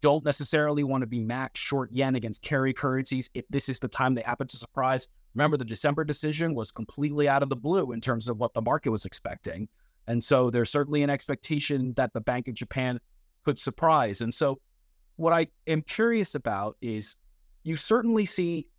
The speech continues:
ten-year J G B yields have risen in the past week or so against the backdrop of falling rates in a lot of places. So it's very significant in that regards that we talk about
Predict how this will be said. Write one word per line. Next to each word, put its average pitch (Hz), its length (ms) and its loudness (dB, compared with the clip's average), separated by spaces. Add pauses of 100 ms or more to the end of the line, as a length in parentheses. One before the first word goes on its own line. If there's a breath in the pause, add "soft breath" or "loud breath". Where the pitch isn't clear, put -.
ten-year 190 420 2
J 160 220 2
G 147 160 -2
B 131 120 -2
yields 120 440 0
have 120 220 -2
risen 110 520 0
in 104 120 0
the 104 60 -2
past 101 380 -4
week 104 260 -4
or 104 80 -2
so - 460 -4
against 170 320 2
the 147 60 0
backdrop 135 360 2
of 117 120 -6
falling 127 360 2
rates 113 360 -2
in 135 100 -2
a 107 80 -2
lot 131 300 4
of 123 80 0
places. 98 400 -12
So 131 80 -8
it's 123 80 -10
very 180 260 6
significant 113 560 -6 (140)
in - 180 -20
that 180 220 4
regards 73 540 -10
that 107 180 -2 (400)
we 127 80 0
talk 147 200 2
about 135 240 0